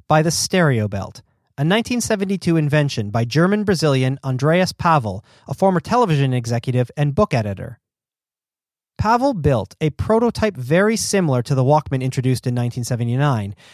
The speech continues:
and as an aside, in the early nineteen nineties, he entered into a lengthy and only partially successful legal battle with Sony,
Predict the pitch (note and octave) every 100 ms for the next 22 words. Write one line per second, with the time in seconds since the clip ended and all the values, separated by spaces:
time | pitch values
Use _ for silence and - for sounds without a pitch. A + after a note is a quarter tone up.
0 | - _ - D3 D3 D3+ D3+ D3 A3 G3+
1 | B2 A2+ - - D3+ D#3 E3+ D3 C#3+ C#3
2 | C3+ E3 C3 A#2+ F3 G3+ A3 D#3 F3+ G3
3 | E3 C#3 C3 D3 E3+ D#3 C3+ C3+ E3 G#3
4 | G3 F3 E3+ - D#3+ D3+ - D3+ - C#3
5 | C3+ E3 A#2 A2+ A2+ A2+ C#3+ - - E3
6 | A2+ G2+